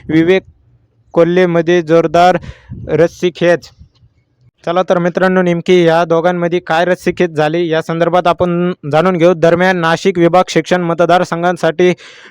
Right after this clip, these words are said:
निवडणुकीची मतमोजणी अंबड येथील केंद्रीय वखार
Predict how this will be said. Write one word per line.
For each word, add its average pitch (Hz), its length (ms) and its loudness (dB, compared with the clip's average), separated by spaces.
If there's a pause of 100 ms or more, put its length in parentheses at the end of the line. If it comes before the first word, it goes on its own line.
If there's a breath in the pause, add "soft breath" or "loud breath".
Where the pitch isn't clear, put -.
(140)
निवडणुकीची 175 1000 2 (280 soft breath)
मतमोजणी 170 600 -6
अंबड 170 340 -2
येथील 175 440 0
केंद्रीय 175 720 2 (720 soft breath)
वखार 160 520 -2